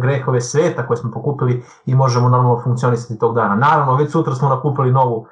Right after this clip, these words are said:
<laughs> gomilicu svega i svačega, pa moramo se opet kupiti. Pa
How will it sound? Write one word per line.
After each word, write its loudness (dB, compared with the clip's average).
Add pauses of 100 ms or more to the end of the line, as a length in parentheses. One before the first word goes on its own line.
(160)
<laughs> -2
gomilicu 2 (380)
svega 0
i 2
svačega, -2 (160)
pa -2
moramo 0
se -4
opet -4
kupiti. -10
Pa -20